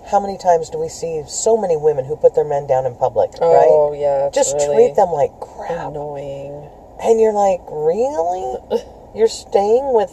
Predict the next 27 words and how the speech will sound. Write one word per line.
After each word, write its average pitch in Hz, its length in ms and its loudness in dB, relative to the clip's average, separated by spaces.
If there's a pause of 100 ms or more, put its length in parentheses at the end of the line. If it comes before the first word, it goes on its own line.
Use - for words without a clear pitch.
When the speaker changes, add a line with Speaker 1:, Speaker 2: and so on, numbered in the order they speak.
(120)
Speaker 1:
that?" 226 680 4 (320)
Speaker 2:
I 185 80 -2
don't 151 260 -6
get - 120 -8
Speaker 1:
Move 339 340 2
Speaker 2:
it. 254 80 6
Speaker 1:
on. 240 800 2
Speaker 2:
Don't 156 340 -8
get - 160 -10
it. - 180 -10 (220)
Speaker 1:
Hold 349 420 4
people 269 360 2 (100)
to 254 60 8
a 220 120 8
higher 208 380 2
standard. 165 600 2
Speaker 2:
Exactly. 160 920 -4 (520)
Speaker 1:
Do 254 180 2
not 254 260 8
lower 196 360 4
yourself 151 840 0
to - 120 -2
meet - 300 -8
them 127 180 4
at 120 160 -4
their 120 160 0
level. 117 560 -4